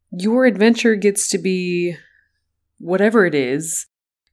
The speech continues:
and whatever your best life looks like, whatever the pieces of that puzzle are, that's, that's how you create the life that you don't need to escape from.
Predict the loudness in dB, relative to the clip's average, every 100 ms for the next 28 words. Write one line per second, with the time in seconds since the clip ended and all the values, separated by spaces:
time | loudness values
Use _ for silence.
0 | _ -4 0 0 -2 -4 -4 -2 0 0
1 | 2 2 2 -2 -2 -2 -10 -6 -2 -2
2 | -4 -6 -6 -4 -2 0 0 -4 -4 -8
3 | -10 -10 -4 -2 -2 -2 -2 -4 -2 -2
4 | 0 0 0 0 -4 -8 _ -8 -6 -4
5 | -4 -2 -2 0 0 2 0 -2 -4 0
6 | 0 0 -4 -6 -2 0 0 -2 -2 -2
7 | -2 -2 -6 -6 -4 -4 -2 -4 -4 -6
8 | -6 -6 -2 -2 -4 -8 -8 -12 -18